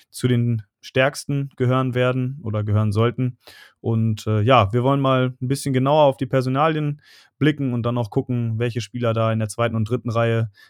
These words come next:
bereitstehen und möglicherweise in dieser Saison für Aufsehen sehen können, erregen könnten. Ja, Moritz, freut mich, dass du dabei bist und, äh, ich würd sagen, ähm, machen wir uns mal ein paar schöne zwanzig, dreißig Minuten.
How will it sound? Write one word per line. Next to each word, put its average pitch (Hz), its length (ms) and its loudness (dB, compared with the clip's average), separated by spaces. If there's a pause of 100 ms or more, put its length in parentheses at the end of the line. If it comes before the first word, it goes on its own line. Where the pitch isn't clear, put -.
(140)
bereitstehen 123 640 0
und 110 80 2
möglicherweise 110 600 -2
in 107 60 -4
dieser 110 140 0
Saison 110 420 0 (200)
für - 140 -2
Aufsehen 143 540 -2
sehen 127 280 -4
können, 127 260 -4
erregen 123 300 -4
könnten. 120 380 -6 (800)
Ja, 147 240 6
Moritz, 120 460 2 (100)
freut 139 200 2
mich, 139 80 -2
dass 143 120 0
du 143 60 -4
dabei 135 300 4
bist 170 340 -2
und, 131 320 -2
äh, 127 180 -2
ich 123 120 -10
würd 120 120 -10
sagen, 123 420 -2 (200)
ähm, 113 400 -2 (320)
machen 117 200 -4
wir 110 60 0
uns 104 120 -2
mal 110 100 -2
ein 104 80 -2
paar 107 380 -2
schöne 110 320 -4
zwanzig, 107 280 -4
dreißig 101 200 -4
Minuten. 98 360 -4